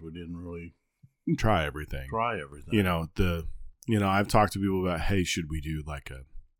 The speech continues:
Speaker 2: an app made a dessert every time, or what do you think about that?" Everyone, from the feedback that I've received is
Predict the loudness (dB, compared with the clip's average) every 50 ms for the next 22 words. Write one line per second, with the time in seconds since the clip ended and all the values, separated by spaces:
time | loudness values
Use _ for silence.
0 | _ _ -4 -4 -4 -4 -2 -2 0 0 0 -2 -4 -4 -4 -4 -6 -8 -12 -14
1 | _ -14 -14 -12 -12 -6 -2 0 0 0 0 0 -2 -4 -6 -8 -12 _ _ _
2 | _ -4 -4 -2 0 -2 -2 -2 0 0 0 2 0 0 0 0 0 -2 -2 -4
3 | -6 -8 -8 -10 -10 -12 -16 _ _ _ _ _ _ _ _ _ _ _ 0 0
4 | 2 2 0 -2 -2 -2 -2 -2 0 -2 -2 -2 -2 0 2 4 4 4 2 0
5 | -4 _ _ _ _ _ _ _ _ _ _ _ _ _ _ _ 2 4 4 6
6 | 6 4 6 6 4 4 8 8 6 6 6 6 4 4 6 4 2 0 -2 -2
7 | -2 -2 -2 0 -2 -2 -4 -4 -4 -4 -4 -4 -6 -8 -8